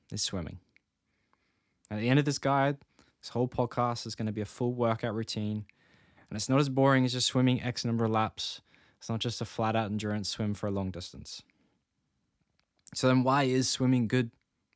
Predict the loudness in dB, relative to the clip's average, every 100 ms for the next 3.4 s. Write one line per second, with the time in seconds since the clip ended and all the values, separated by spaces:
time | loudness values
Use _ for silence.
0 | _ -4 0 0 -2 -6 -8 -20 _ _
1 | _ _ _ _ _ _ _ _ _ _
2 | 0 2 6 6 6 4 2 2 -4 -4
3 | -6 -8 -10